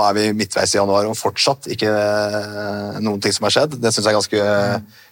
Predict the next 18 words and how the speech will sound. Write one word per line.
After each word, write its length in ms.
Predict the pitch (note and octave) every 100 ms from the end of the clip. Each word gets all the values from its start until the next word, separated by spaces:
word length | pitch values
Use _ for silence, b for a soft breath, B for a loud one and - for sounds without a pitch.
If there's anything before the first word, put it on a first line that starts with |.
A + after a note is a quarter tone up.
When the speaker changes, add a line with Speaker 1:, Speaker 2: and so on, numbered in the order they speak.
| -
Speaker 1:
utrolig. 400 | G#2+ A2+ G2 A2+
Eh, 680 | C#3+ B2 A2+ A2 G#2+ G#2+ G#2+
det 100 | G#2
er 40 |
nesten 340 | A2 G#2+ G#2 G#2
utrolig 300 | G2+ F#2+ G2+
hvis 320 | G#2 - G#2+
vi 720 | G#2 G#2 G2+ G2+ G2+ G2 G2+
kommer 240 | - G#2 G2+
på 100 | A2+
slutten 300 | G#2 F#2+ G#2+
av 100 | G#2+
januar, 380 | G2+ G2+ G2
liksom, 220 | G#2 G2+ G#2
og 100 | G2+
det 120 | G2+
først 200 | G#2 -
da 300 | G2+ G#2+